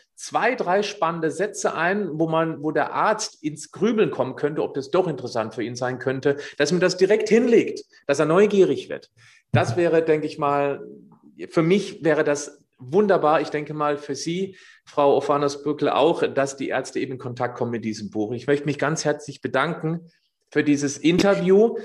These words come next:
Das ist jetzt mal etwas anderes gewesen. Wir haben nicht, wie es wahrscheinlich viele erwarten, immer ganz gezielt Tipps hier und da musst du messen diesen Wert und da muss ich am oberen Referenzwert aufhalten. Darum ging's in diesem Video nicht. Es geht darum, dass wir insbesondere die Ärzte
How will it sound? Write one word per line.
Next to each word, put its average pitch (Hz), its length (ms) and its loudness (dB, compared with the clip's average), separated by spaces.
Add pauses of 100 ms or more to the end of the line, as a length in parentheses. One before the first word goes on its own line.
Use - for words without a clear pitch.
(320)
Das 139 140 0
ist 175 140 0
jetzt 190 160 2
mal 170 80 2
etwas 147 320 -4
anderes 185 420 0
gewesen. 143 420 -4
Wir 156 140 2
haben 151 320 0
nicht, 190 400 -6
wie 175 60 -6
es 175 120 -6
wahrscheinlich 156 420 -2
viele 180 220 -4
erwarten, 151 420 2
immer 156 160 -2
ganz 196 360 -6
gezielt 190 480 -2
Tipps - 280 -2
hier 185 200 2
und 165 140 -2
da 180 180 4
musst 185 240 2
du 170 60 0
messen 165 300 -2
diesen 185 360 -6
Wert 170 240 0
und 160 60 -6
da 165 80 0
muss 165 180 0
ich 160 100 -4
am 160 120 -4
oberen 170 580 0 (220)
Referenzwert 160 580 0
aufhalten. 151 540 -4 (240)
Darum 156 320 -2
ging's 202 340 0
in 180 100 2
diesem 170 380 -2
Video 156 320 4
nicht. 190 300 -2
Es - 120 -10
geht 147 200 -4
darum, 170 480 0 (220)
dass 147 160 -6
wir 131 80 -4
insbesondere 151 680 -2
die 139 200 -6
Ärzte 185 760 0